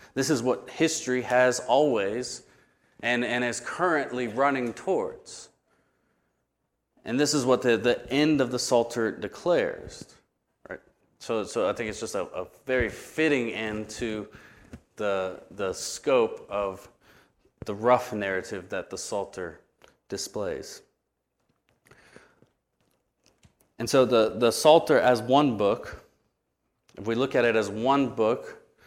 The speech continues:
we, we see the, the structure shows us the development of the, the prophetic themes or the prophetic commentary that we've seen of a, of a renewed earth, a, a renewed creation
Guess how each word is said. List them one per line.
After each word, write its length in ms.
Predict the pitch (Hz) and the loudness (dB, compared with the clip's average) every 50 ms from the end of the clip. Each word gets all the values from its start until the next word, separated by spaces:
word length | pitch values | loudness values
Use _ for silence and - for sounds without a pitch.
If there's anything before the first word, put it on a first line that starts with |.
| - - - _ _ _ _ _ _ _ _ _ - | -20 -20 -20 _ _ _ _ _ _ _ _ _ -6
we, 180 | 110 113 113 | -2 -2 -2
we 180 | 110 95 117 117 | -2 -2 -4 -6
see 300 | - - - - 143 131 | -4 -4 -2 0 0 0
the, 220 | 110 113 110 101 | 2 2 2 2
the 160 | 82 87 104 | 0 -2 -4
structure 680 | 104 - - - - - 151 151 156 156 - - - 127 | -6 -6 -8 -8 -2 2 4 4 4 2 0 -4 -4 -4
shows 440 | 117 - - 135 131 131 127 117 117 | -4 -2 -2 0 0 0 0 0 0
us 180 | 110 110 110 | 0 -2 -2
the 140 | - - 113 | -4 -6 -6
development 720 | 104 101 110 101 - 131 127 139 147 160 156 123 131 127 - | -4 -4 -6 0 4 6 6 6 6 4 4 2 0 -2 -2
of 460 | - - 120 117 117 110 113 - - - - - | -2 0 2 2 2 0 -4 -10 -16 -18 -10 -4
the, 280 | - 117 110 107 104 98 | 0 2 4 4 2 0
the 140 | - 110 | -2 -4
prophetic 760 | 107 - - 135 117 104 - - - 180 185 202 208 180 - | -6 0 2 2 2 2 0 -2 2 4 4 4 4 2 0
themes 800 | - - - - 120 107 107 107 110 123 151 156 - - - - _ _ - - - - - - _ | -2 -8 -8 -6 -6 -4 -4 -4 -6 -6 -8 -10 -12 -14 -18 -20 _ _ -20 -20 -20 -20 -20 -16 _
or 160 | - 113 117 | -2 -2 0
the 100 | 113 117 | 0 0
prophetic 600 | 110 - - 127 113 - - 156 151 143 - - | -2 2 2 2 2 2 2 2 4 4 2 0
commentary 720 | - - - 151 165 175 175 165 147 - - 127 120 113 117 | -4 0 2 2 4 4 2 0 0 0 0 2 2 4 4
that 140 | 110 110 - | 2 2 0
we've 200 | 104 117 107 - | 0 -4 -6 -6
seen 520 | - - - 139 135 127 113 101 101 110 - - - - - - - | -6 -4 -2 -2 -2 -2 -2 -4 -6 -8 -10 -14 -20 -20 -14 -6 -4
of 140 | 120 110 | -2 0
a, 240 | 117 113 110 107 - - | 2 4 4 4 2 2
of 120 | - 113 | 0 0
a 80 | 117 117 | 0 0
renewed 720 | 107 101 117 113 110 117 123 139 156 170 185 180 185 - - | 0 0 0 0 0 0 2 4 4 4 4 4 2 2 0
earth, 580 | 127 127 120 113 120 143 147 - - - - - _ _ _ _ _ _ _ _ _ _ _ _ _ _ _ _ _ _ - | 2 4 4 4 4 2 -2 -6 -12 -16 -20 -20 _ _ _ _ _ _ _ _ _ _ _ _ _ _ _ _ _ _ -6
a, 400 | 104 107 107 107 104 101 104 - - | -2 0 0 2 0 0 -2 -4 -4
a 120 | - 110 | -4 -4
renewed 580 | 110 101 113 107 110 120 143 160 165 165 147 160 | -2 -2 -2 -2 0 0 2 2 2 2 0 -4
creation 880 | - - 135 127 131 147 156 160 156 - - - 110 101 98 95 98 | -6 -4 -2 0 2 2 2 2 0 -4 -6 -8 -8 -8 -8 -10 -10